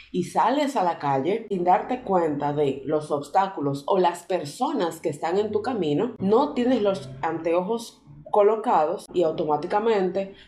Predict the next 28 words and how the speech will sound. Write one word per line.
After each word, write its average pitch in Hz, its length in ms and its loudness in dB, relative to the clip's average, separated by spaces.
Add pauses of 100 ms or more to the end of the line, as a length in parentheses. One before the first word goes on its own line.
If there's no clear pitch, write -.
ves 170 220 0
las 185 160 -2
cosas 185 460 0
de 170 60 -4
una 165 100 -2
manera 165 340 0
diferente, 214 1000 2
entiendes 160 520 -2
que 170 100 -4
el 156 120 -4
color 151 380 0
que 170 100 -4
alguien 151 380 0
te 151 100 2
dice 151 400 -2
no 131 260 0
es, 208 460 4
mm, 165 340 -4
ves 180 380 0
una 180 220 2
mala 170 380 4
ortografía 156 840 0
cuando 156 300 -2
realmente 156 880 2
no 151 260 2
es 143 260 0
mala 147 360 2
ortografía, 139 920 0